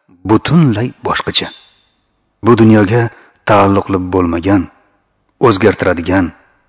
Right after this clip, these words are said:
g'ayri tabiiy. Los Angeles markazidan janubdagi tartibsizliklar vaqtida tajovuzga uchragan yuk mashinasi haydovchisi Reginald Denny inoyatning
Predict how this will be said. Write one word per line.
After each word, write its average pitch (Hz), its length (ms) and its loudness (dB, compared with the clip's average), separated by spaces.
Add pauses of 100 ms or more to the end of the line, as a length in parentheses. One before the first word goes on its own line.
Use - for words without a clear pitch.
(200)
g'ayri 92 340 -6
tabiiy. 82 480 -10 (1040)
Los 113 300 4 (100)
Angeles 107 520 2
markazidan 95 580 0 (200)
janubdagi 92 560 0 (180)
tartibsizliklar 92 760 -6
vaqtida 92 440 -2 (640)
tajovuzga 113 560 2
uchragan 123 440 2
yuk 113 260 0
mashinasi 101 460 -2
haydovchisi 92 600 -2 (520)
Reginald 98 680 0
Denny 101 480 0 (400)
inoyatning 98 560 0